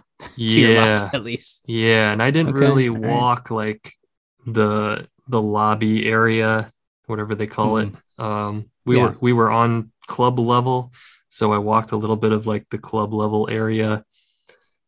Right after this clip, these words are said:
Speaker 2: and, uh, that, that seemed pretty typical.
Speaker 1: Okay. All right. All right. Good stuff. Well, I'm sure we'll get to a pre-se-, or an actual regular season game.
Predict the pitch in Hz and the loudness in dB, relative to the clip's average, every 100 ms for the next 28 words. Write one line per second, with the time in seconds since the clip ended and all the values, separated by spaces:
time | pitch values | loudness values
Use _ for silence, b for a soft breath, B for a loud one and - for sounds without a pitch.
0 | _ 104 101 101 101 101 104 110 - 127 | _ -8 -6 -6 -4 -6 -4 -4 -4 -4
1 | 110 - - - 107 101 - - 107 101 | -4 -6 -10 -4 -4 -4 -10 -4 -4 -2
2 | 101 _ _ - 107 107 107 104 _ _ | -8 _ _ -4 0 0 -2 -6 _ _
3 | _ _ _ _ _ _ _ _ _ _ | _ _ _ _ _ _ _ _ _ _
4 | _ - 151 165 165 - 180 170 170 160 | _ -12 -4 -4 -2 -4 -2 -2 -2 -2
5 | 156 156 _ 165 - 147 165 - 156 143 | -2 -4 _ -4 2 4 4 2 2 2
6 | - b b b 165 160 185 160 147 147 | 0 b b b 0 4 6 6 6 4
7 | 147 139 127 139 127 165 139 131 117 123 | 6 2 4 2 2 -2 -2 -2 -2 -2
8 | 131 - 123 127 123 123 - 123 120 117 | -2 -2 0 2 2 -2 -2 -4 -4 -2
9 | 117 117 117 113 | -2 -2 -2 -4